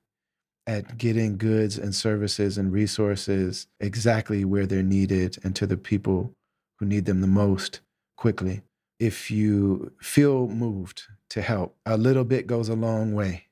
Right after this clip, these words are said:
You know, the, the twenty dollars that we can give, the hundred dollars, the two hundred dollars, the five dollars, it goes a long way, especially if a lot of people do it. So I'm personally asking, out of all the talking I've been doing for the last,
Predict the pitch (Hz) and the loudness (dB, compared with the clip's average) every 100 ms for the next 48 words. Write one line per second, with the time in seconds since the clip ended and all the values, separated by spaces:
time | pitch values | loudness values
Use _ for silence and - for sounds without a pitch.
0 | _ 110 110 104 104 110 107 101 110 - | _ -10 -6 -4 -2 0 -2 -2 -2 2
1 | 120 117 110 110 107 113 104 104 107 104 | 2 2 2 0 -2 -2 -2 -2 -2 0
2 | 110 101 101 113 107 107 107 107 104 98 | 0 0 0 0 0 0 0 0 0 -2
3 | 98 98 117 104 104 104 101 107 104 95 | -4 -2 0 2 2 0 0 0 0 -2
4 | 95 - _ _ _ _ - - 131 135 | -4 -10 _ _ _ _ -12 0 2 2
5 | 113 104 95 98 - - _ _ _ 101 | 0 -4 -6 -10 -14 -20 _ _ _ -4
6 | 120 120 123 120 113 117 127 113 - 117 | 0 2 2 2 2 2 2 0 -4 -6
7 | - 117 101 104 101 98 104 98 95 104 | -4 -4 -4 -4 -4 -4 -8 -8 -4 -4
8 | 98 - 117 - 120 131 127 127 127 131 | -4 -2 -2 0 0 0 0 -2 -2 -2
9 | 113 104 113 - 135 127 - _ _ _ | -4 -2 -4 -4 -4 -6 -8 _ _ _
10 | 113 110 104 104 101 113 104 117 107 101 | -2 -2 0 -2 -2 -2 -2 0 0 0
11 | 98 101 101 - 101 98 98 98 - | 0 0 0 0 0 0 0 0 -4